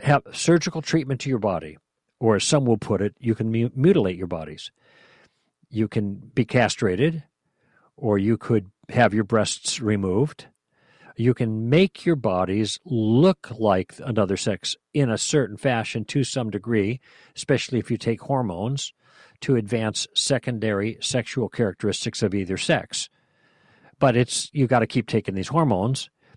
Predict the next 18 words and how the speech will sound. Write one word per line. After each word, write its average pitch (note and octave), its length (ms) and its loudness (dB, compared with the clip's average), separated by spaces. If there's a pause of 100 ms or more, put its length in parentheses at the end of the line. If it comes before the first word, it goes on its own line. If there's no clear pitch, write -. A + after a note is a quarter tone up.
(320)
and A2+ 300 2
it's A2+ 120 0
always A#2+ 320 4
fighting A#2 540 0
your B2+ 280 6
real B2 340 4
sex, - 640 -4 (920)
your B2 140 4
body A#2+ 380 6
is, F#2 380 -4 (600)
and C#3 440 4
the A#2+ 160 2
problems C3+ 920 0 (200)
that B2+ 280 4
are A#2 120 4
associated, A2 800 2
that, C3 200 2
that, B2+ 280 0